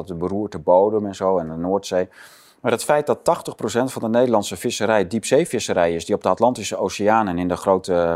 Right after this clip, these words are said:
koude gebieden van de, van de oceanen waanzinnige scholen, eh, eh, bij elkaar, eh, vissen, door die grote visfabrieken daar. Dat, dat kan allemaal perfect, hè? Dus er zijn quota's, het komt, die visstanden zijn, dat is het probleem allemaal niet.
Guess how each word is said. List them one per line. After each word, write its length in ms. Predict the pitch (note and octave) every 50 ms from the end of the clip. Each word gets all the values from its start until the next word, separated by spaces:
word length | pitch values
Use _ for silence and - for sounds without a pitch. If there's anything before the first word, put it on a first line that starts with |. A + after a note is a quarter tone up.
| E2 -
koude 500 | - G2+ G#2+ A#2+ B2 A2+ G2 F#2 F2+ F2
gebieden 460 | - - G2 F2+ G2+ G2+ G2+ F#2+ E2
van 160 | - F2+ F2
de, 200 | F2 E2+ E2+ E2+ E2
van 180 | D#2+ - F#2 E2+
de 60 | E2
oceanen 760 | D#2+ E2+ F2 - - F#2+ F#2 F2+ F2 E2+ E2+ E2 D#2+ D#2+ - _
waanzinnige 560 | F2+ F2 F2+ F2+ F2 G#2 B2 C3 A#2 - F#2
scholen, 720 | - - - G#2+ G2+ G2 G2 F#2 F2 E2+ E2 D#2+ D#2 E2+ F2+ - - _
eh, 340 | - G2+ A2 G2 D#2 D#2 E2
eh, 80 | E2
bij 140 | D#2+ F2 F2
elkaar, 380 | E2+ E2 - G2+ G2 G#2+ A2+ G#2
eh, 120 | F#2+ F#2 F2+
vissen, 440 | E2 - - E2+ - - F#2+ G2+ - - - - - _ _
door 80 | F2
die 80 | F2 E2+
grote 420 | - - F#2 F2+ F2 - E2+ E2 D#2+
visfabrieken 600 | - - - - - - F2+ D#2+ F2 E2 - D#2+
daar. 280 | D#2 D2+ C#2+ D#2 F#2+ - _ _ - _ _ _
Dat, 220 | - A#2+ A#2 D3+ D#3+
dat 100 | - -
kan 120 | - G3+
allemaal 220 | E3+ B2+ A2 G2
perfect, 400 | - - F2+ - - D2+ - -
hè? 100 | B2+ C3
Dus 180 | C#3+ C3 G2+ F2+
er 100 | F#2+ F2+
zijn 180 | F2 F2+ D#2 -
quota's, 580 | - G#2+ G#2+ G#2+ G#2 G#2+ G#2+ F#2 F2+ F2+ -
het 120 | - F2+ -
komt, 200 | - B2+ B2+ G#2
die 220 | G#2+ A2+ G2+ F#2
visstanden 440 | - D#3+ D#3 - - C#3+ C3+ C3 A2+
zijn, 160 | A#2+ A2+ A2
dat 100 | B2 C3
is 60 | B2+
het 120 | D3 C3 -
probleem 360 | A#2+ A#2 G2 F#2 D#2+ D2+ C#2+
allemaal 180 | C#2+ D#2 D#2+ D2+
niet. 260 | C#2+ C#2+ - - -